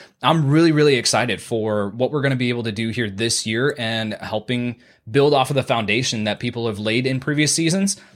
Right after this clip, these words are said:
to then help people dominate their fantasy football leagues this year. So I'm, I'm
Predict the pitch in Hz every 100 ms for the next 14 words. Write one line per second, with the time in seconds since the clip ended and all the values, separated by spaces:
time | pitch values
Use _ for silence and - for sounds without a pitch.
0 | _ - 135 135 120 127 - 131 123 117
1 | 107 120 120 120 123 117 113 113 127 92
2 | 76 92 90 82 80 110 - 151 143 139
3 | 139 135 113